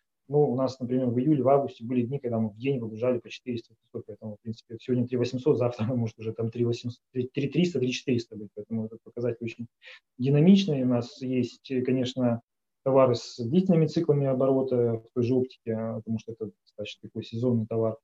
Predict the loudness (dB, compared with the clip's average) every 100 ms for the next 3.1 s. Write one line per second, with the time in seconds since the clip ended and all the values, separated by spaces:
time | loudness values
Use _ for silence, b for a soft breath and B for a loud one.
0 | _ _ _ _ -10 -8 -4 0 0 0
1 | -4 -2 -2 -2 -4 0 2 2 2 0
2 | 2 2 2 0 -2 -2 -4 -12 -12 -6
3 | -6